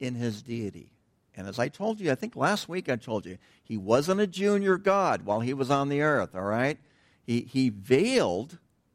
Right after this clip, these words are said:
his deity, but he didn't take a lower position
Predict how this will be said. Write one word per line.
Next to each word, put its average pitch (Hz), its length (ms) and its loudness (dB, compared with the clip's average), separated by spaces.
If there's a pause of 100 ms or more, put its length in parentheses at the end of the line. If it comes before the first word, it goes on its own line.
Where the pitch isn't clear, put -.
(600)
his 104 220 -2
deity, 92 500 -6 (1080)
but - 120 0
he 127 120 0
didn't 160 420 -2
take 151 440 -6
a 117 440 -2 (460)
lower 123 480 -2
position 117 760 -6